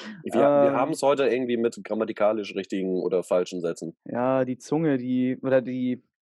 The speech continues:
Speaker 2: die Gespräche, äh, miteinander, wenn man jetzt nicht wie du sechzehn Telefonkonferenzen am Tag hat,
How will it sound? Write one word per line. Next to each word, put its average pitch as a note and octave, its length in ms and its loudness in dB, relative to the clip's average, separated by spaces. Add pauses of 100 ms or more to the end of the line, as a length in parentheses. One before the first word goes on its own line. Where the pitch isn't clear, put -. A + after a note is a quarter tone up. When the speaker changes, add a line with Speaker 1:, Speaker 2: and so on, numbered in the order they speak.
(300)
Speaker 2:
die C3+ 60 -6
Gespräche, F3 520 -2
äh, D#3+ 380 2
miteinander, D3 600 2
wenn C3+ 80 0
man C3 120 2
jetzt C3 200 0
nicht C3 200 -4
wie C3 80 -2
du C3 520 -2
sechzehn B2+ 360 -4
Telefonkonferenzen A#2+ 800 -2
am A2+ 60 -4
Tag A#2+ 180 0
hat, D#3 160 0